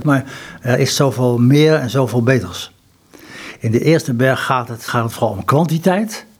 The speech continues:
en bij de tweede berg gaat het toch veel meer om kwaliteit, naar mijn idee.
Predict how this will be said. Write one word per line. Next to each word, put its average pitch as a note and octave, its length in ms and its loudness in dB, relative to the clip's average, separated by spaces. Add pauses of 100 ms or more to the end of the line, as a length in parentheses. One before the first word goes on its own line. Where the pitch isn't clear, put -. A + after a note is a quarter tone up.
(220)
en A#2+ 240 0
bij A#2+ 120 2
de G#2+ 120 -8
tweede D3 360 2
berg C3+ 280 2
gaat B2 160 0
het A#2 80 -8
toch - 140 -8
veel B2 180 2
meer A2+ 140 0
om G2+ 160 -8
kwaliteit, F#2+ 760 -4
naar E2 140 -8
mijn D#2+ 180 -6
idee. D#2 260 -10